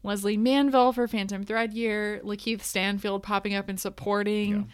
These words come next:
Speaker 1: Marina de Tavira for Roma.
Speaker 2: I totally agree. Yeah. And good luck to everybody out there also predicting. If you agree, if you have differences, let us know.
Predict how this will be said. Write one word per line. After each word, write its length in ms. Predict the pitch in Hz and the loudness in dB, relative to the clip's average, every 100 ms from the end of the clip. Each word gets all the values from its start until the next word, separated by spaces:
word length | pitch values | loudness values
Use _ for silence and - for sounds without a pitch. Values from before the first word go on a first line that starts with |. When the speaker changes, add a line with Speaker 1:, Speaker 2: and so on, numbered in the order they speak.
| - - | -16 -6
Speaker 1:
Marina 340 | 208 202 208 214 | 2 4 6 4
de 120 | 202 | 0
Tavira 540 | 208 196 196 196 196 190 | -2 0 2 4 2 2
for 160 | 202 | 0
Roma. 640 | 196 190 190 190 196 196 196 - - - | 0 0 0 0 -2 -4 -6 -16 -20 -14
Speaker 2:
I 160 | 117 110 | -8 -8
totally 400 | - 104 110 113 | -4 -2 0 0
agree. 440 | 101 110 135 139 - | -2 -2 0 -2 -4
Yeah. 320 | 107 131 123 - - | -4 -2 -6 -10 -4
And 240 | 117 110 | -2 0
good 140 | 110 117 | 2 6
luck 200 | 123 123 | 4 4
to 100 | 123 | 2
everybody 360 | 117 117 117 107 | 4 4 4 4
out 160 | 107 | 4
there 180 | 117 113 | 2 2
also 260 | 110 107 110 | 0 0 -2
predicting. 680 | - 104 104 - 131 156 - | -2 -4 -2 -2 -2 -2 -4
If 240 | 107 104 - | -2 -2 -2
you 180 | 104 104 | 0 -2
agree, 600 | 92 104 113 117 117 117 | -4 -4 0 2 2 0
if 180 | 104 | -4
you 160 | 107 101 | -6 -6
have 240 | 95 95 90 | -4 -6 -2
differences, 640 | 110 123 120 - 123 113 | -4 -4 -6 -2 -2 0
let 140 | 101 107 | 0 0
us 180 | 110 104 | -2 -4
know. 380 | 98 104 131 | -4 -4 -6